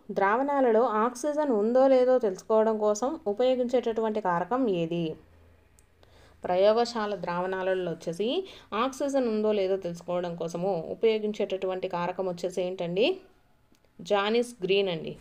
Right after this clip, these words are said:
జానిస్ గ్రీన్. నెక్స్ట్ క్వశ్చన్. క్రింది వానిలో టీకాల ద్వారా నివారించలేనటువంటి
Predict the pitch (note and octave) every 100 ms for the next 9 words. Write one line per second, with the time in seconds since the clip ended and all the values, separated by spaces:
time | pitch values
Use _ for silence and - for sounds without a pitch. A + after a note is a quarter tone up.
0 | - _ E3 F3 F3 G#3 D#4 - D#3+ D#3+
1 | D#3 C#3+ _ _ _ _ _ _ _ _
2 | _ _ _ _ _ _ _ _ _ G3+
3 | F#3+ F#3+ G#3+ G3+ F3+ A3+ D#4+ - - _
4 | _ _ _ _ _ _ _ _ _ _
5 | - D4 F4 D#4+ C4+ A3+ A3 C4+ C4+ C4+
6 | C#4+ C#4 A#3+ G#3+ G3 A3+ B3 B3 B3+ B3
7 | A#3 A3+ A3 G#3 G3+ F#3 F#3 A#3 F#4